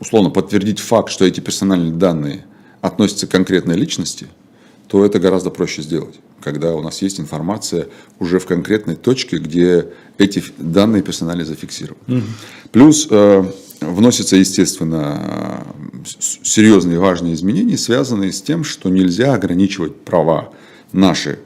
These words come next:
Speaker 1: как, э, субъекта персональных данных, да? То есть, если наши данные получают и, э, обуславливают продажу товара или получение услуги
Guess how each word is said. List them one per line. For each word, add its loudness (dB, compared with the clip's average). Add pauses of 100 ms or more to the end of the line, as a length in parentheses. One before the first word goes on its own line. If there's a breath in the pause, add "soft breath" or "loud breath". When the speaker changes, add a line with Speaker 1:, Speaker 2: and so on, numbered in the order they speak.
(320)
Speaker 1:
как, -4 (100)
э, -4 (1120 loud breath)
субъекта 0
персональных -4
данных, 0
да? -4 (180)
То -8
есть, -8 (220)
если 2
наши 0
данные -2 (560 loud breath)
получают 0 (140)
и, 4 (480 loud breath)
э, -6 (680)
обуславливают 2
продажу 2
товара 0
или 0
получение -2
услуги -4